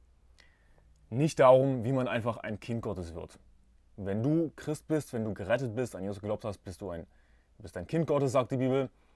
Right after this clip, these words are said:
Und als Kind kannst du natürlich das schwarze Schaf in der Familie sein. Kannst du dein Leben total verbocken. Du wirst aber trotzdem immer noch das Kind bleiben, auch wenn du sagst, „Ich will mit euch nichts mehr zu tun haben.“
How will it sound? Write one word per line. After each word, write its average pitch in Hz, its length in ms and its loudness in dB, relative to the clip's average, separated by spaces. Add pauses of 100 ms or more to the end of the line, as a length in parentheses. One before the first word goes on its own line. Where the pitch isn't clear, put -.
(360)
Und - 80 -12
als 104 160 -4
Kind 160 220 0
kannst 113 200 -8
du 127 40 -2
natürlich 113 240 -4
das 104 160 -8
schwarze 98 300 -4
Schaf 110 180 0
in 127 80 -2
der 107 80 -4
Familie 87 340 -8
sein. 80 240 -12 (520)
Kannst 98 200 -16
du 113 40 -6
dein 95 200 -4
Leben 98 300 -2
total 95 320 -6
verbocken. 98 440 -6 (1500)
Du 120 120 -4
wirst 113 140 0
aber 113 140 4
trotzdem 120 500 0
immer 107 160 -6
noch 98 120 -6
das 95 180 -8
Kind 101 180 -8
bleiben, 92 200 -4
auch 80 140 -10
wenn 104 100 -2
du 98 100 -2
sagst, 98 380 -4
„Ich 107 140 -10
will 101 80 -4
mit 98 120 -4
euch 92 180 -8
nichts 127 160 -4
mehr 143 100 -2
zu 131 100 -6
tun 120 220 -6
haben.“ 120 320 2